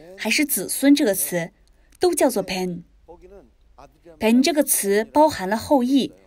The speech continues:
子孙、儿子、曾孙等含义。这些也没有区别，都是同一的意思。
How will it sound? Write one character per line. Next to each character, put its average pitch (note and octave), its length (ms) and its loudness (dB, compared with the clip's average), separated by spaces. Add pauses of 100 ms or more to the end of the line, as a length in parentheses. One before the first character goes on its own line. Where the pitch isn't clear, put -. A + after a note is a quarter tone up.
(100)
子 F3 240 -6
孙、 C4 400 0 (300)
儿 F3 240 -2
子、 G#3 280 -2 (300)
曾 F4 200 2
孙 F#4+ 240 4
等 G#3 120 2
含 D3+ 300 -6
义。 F3 240 -6 (3250)
这 F4+ 120 -2
些 G4 160 2
也 C4 100 4
没 G#3+ 120 0
有 A3+ 140 2
区 D#4 300 -2
别， D3 340 -8 (380)
都 F4 100 0
是 D#4+ 140 -2
同 G3 260 -6
一 C4+ 160 -2
的 C#4+ 100 2
意 E3+ 140 -4
思。 - 280 -10